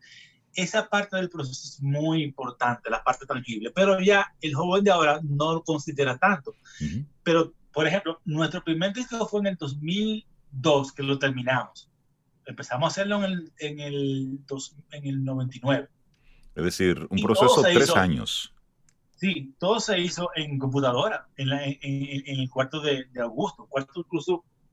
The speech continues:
Speaker 1: muy parecido a este.
Speaker 2: Sí.
Speaker 1: Todo. Lo único que, lo único que no se hizo, de, hizo aquí, aquí, bueno, mentira, hasta la mezcla le hicimos aquí.
Speaker 2: Sí.
Speaker 1: O sea, en ese espacio, todo, un disco completo.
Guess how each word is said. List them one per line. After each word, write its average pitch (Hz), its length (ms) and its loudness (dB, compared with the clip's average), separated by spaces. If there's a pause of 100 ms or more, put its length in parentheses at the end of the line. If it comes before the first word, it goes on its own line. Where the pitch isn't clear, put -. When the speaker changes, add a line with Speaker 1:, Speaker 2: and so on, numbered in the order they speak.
(280)
Speaker 1:
muy 139 220 0
parecido 147 440 0
a 127 60 0
este. - 300 -4 (880)
Speaker 2:
Sí. - 200 -6
Speaker 1:
Todo. - 340 2 (760)
Lo 147 140 4
único 175 160 -2
que, 202 100 -6 (100)
lo 151 120 -2
único 175 180 -8
que 196 100 -4
no 190 80 -2
se 202 120 -6
hizo, - 120 -10 (140)
de, 160 360 -6
hizo 175 220 -6
aquí, - 160 -10 (100)
aquí, 196 360 -4 (320)
bueno, 185 180 4 (280)
mentira, 135 400 -2
hasta 135 120 0
la 131 140 4
mezcla 147 340 -2
le 127 60 -6
hicimos 117 380 -10
aquí. - 140 -20 (640)
Speaker 2:
Sí. 95 460 -14
Speaker 1:
O 117 80 -6
sea, 147 140 2
en 143 180 -2
ese 147 140 0
espacio, - 480 -6
todo, - 340 0 (200)
un 135 100 -6
disco 143 180 -10
completo. 156 420 -2